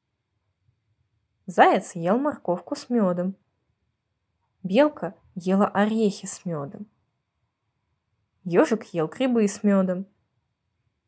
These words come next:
А медвежонок целыми днями стоял на морковочной опушке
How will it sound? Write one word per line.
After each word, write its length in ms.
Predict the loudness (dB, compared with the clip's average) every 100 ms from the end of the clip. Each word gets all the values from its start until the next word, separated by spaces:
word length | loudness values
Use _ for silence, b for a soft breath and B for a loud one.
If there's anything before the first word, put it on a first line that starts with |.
| _ -8
А 80 | -6
медвежонок 840 | -4 -6 -8 -2 0 0 -4 -18 _ _ -18
целыми 520 | -4 0 2 2 2
днями 540 | 2 4 4 4 0
стоял 500 | -6 -6 -4 -2 -2
на 80 | -4
морковочной 800 | -4 -6 -4 -4 -4 -8 -8 -10
опушке 580 | -2 -2 -2 -6 -12